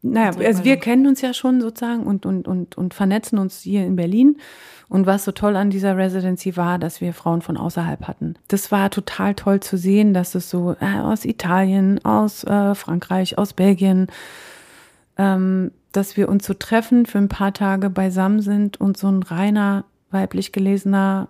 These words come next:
Speaker 1: oder queerer Haufen sind und uns, uns musikalisch und, und persönlich austauschen können.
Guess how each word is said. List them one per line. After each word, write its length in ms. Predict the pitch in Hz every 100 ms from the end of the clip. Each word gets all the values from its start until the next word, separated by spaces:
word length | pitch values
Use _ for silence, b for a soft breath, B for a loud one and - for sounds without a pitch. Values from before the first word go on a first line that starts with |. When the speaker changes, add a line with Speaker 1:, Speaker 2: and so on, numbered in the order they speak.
| _
Speaker 1:
oder 260 | 190 190 190
queerer 480 | - 202 202 196 185
Haufen 320 | 202 214 208
sind 320 | 185 190 196 -
und 240 | 196 196
uns, 320 | 196 196 -
uns 500 | - - 190 - - -
musikalisch 720 | 208 196 202 190 202 202 -
und, 380 | - 202 196 -
und 180 | 190 185
persönlich 520 | - 196 214 226 220
austauschen 520 | - 220 - 190 185 180
können. 380 | 180 185 202